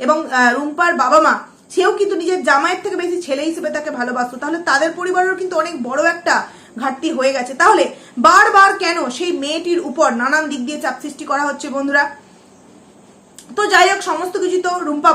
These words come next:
বলেই দিয়েছে যে কি কারণে সে ওই শ্বশুরবাড়িতে, মানে ওর, আহ, হাজব্যান্ড নিয়ে যেতে চাইতো না। Others অনেক কিছু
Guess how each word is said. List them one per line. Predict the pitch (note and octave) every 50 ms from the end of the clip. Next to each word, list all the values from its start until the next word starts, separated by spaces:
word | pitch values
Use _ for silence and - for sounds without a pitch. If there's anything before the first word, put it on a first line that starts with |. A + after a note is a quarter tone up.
| A#3 B3+
বলেই | C4 D4 E4 E4 D#4+
দিয়েছে | D#4 E4 E4 D#4+ E4+ D#4+ B3+
যে | - - - -
কি | F#4 G4 G#4 G#4+ G#4+ - F#4
কারণে | D#4 D4+ D#4 D#4 D#4+ D#4+ E4 E4 E4+
সে | D#4+ D4+ D4 D4 D4
ওই | D#4 D#4 D4
শ্বশুরবাড়িতে, | C#4 B3 - D4 - C#4+ C#4+ C#4 C#4+ - - D4 D4 C#4+ - A#3+ B3+
মানে | B3 B3 B3 B3+ C4+
ওর, | C#4 C4+
আহ, | C4 A3 A#3 A3+ A3 G#3+ G#3+ G#3+ G#3+ G3+ - A3
হাজব্যান্ড | B3 A3+ A#3+ C4+ C#4+ D4+ C#4 B3
নিয়ে | B3+ B3+ B3+
যেতে | B3+ C4 C#4 C4 C#4
চাইতো | B3+ B3+ B3 C4+ C4
না। | C4+ C4 C4 - - - - - E4
Others | F#4 A4 A#4 A#4 G#4+ F4+ E4
অনেক | F#4 G4+ G#4
কিছু | G#4 - G4+